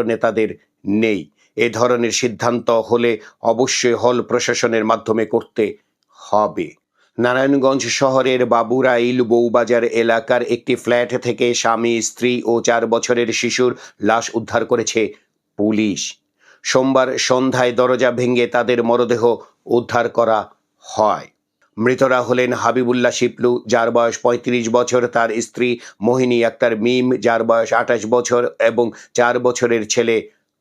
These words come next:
আফরান। শিপলুর বাড়ি কুমিল্লার দাউদকান্দি উপজেলার দাবিরন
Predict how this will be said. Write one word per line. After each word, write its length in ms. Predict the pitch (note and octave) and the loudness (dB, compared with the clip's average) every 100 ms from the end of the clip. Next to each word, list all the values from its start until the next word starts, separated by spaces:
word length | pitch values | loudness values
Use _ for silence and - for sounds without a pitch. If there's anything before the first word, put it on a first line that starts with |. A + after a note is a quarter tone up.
| _ | _
আফরান। 560 | A2 A2 - G#2 G2 D2+ - _ | -2 -2 -6 -4 -2 -4 -12 _
শিপলুর 440 | - C3 B2+ C3+ B2 | -2 -2 0 0 2
বাড়ি 240 | B2 B2+ | 2 2
কুমিল্লার 440 | B2 C3 B2+ B2 A#2+ | 0 0 2 2 0
দাউদকান্দি 520 | A#2 B2 - B2+ B2 B2 | 0 0 0 -2 2 0
উপজেলার 520 | A#2 A#2+ B2 A#2 A2+ - _ G2 | 0 0 0 2 0 -4 _ -6
দাবিরন 640 | F#2 A2 G#2+ A#2+ A#2 A2 | -2 0 0 0 2 0